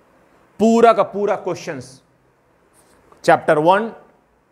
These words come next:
to chapter eighteenth और nineteenth, whatever it may be, all will be finished, सारा खत्म हो जाएगा दोस्त। और आपका नंबर स्कोर करने से दुनिया कोई ताकत आपको रोक नहीं सकती।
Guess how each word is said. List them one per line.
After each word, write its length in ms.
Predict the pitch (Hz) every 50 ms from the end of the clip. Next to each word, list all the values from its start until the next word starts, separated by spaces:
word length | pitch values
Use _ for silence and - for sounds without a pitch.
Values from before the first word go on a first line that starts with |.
| _ _ -
to 80 | 156 151
chapter 300 | - 151 156 - - 156 - -
eighteenth 440 | 160 156 151 160 170 180 185 180 180
और 180 | 165 160 151
nineteenth, 440 | 156 147 143 147 139 135 156 151 - 131
whatever 380 | 139 147 156 143 160 160 156 151
it 120 | 147 151 135
may 100 | 135 131
be, 140 | 120 120 110 101 - _ _ _ _ _ _ _ _ _ _ _ _ _ _ _ _ _ _ _ _ _ _ _ -
all 240 | 151 160 165 170 165
will 180 | 156 156 151
be 120 | 143 147 135
finished, 460 | - 143 139 127 117 - - - _ _ _ _ _ _ _ _ _ _ _ _ _ _ -
सारा 360 | - - 214 190 185 190 190 -
खत्म 280 | - 185 185 - 147
हो 80 | 139 131
जाएगा 260 | 120 110 107 98 98
दोस्त। 240 | 78 76 - _ _ _ _ _ _ _ _ _ _ _ _ _ _ _ _ -
और 140 | 170 170
आपका 340 | 170 170 165 156 - 190 185
नंबर 380 | 175 160 165 170 175 180 180 180
स्कोर 260 | 175 175 - 175 165
करने 240 | 165 170 160 165 165
से 100 | 143 165
दुनिया 240 | 147 151 156 156 156
कोई 240 | - - 185 190 196 190
ताकत 360 | 196 170 160 - 165 147 127
आपको 220 | 139 131 - 143 135
रोक 160 | 135 131 135
नहीं 120 | 131 120
सकती। 320 | 120 - 113 - _ -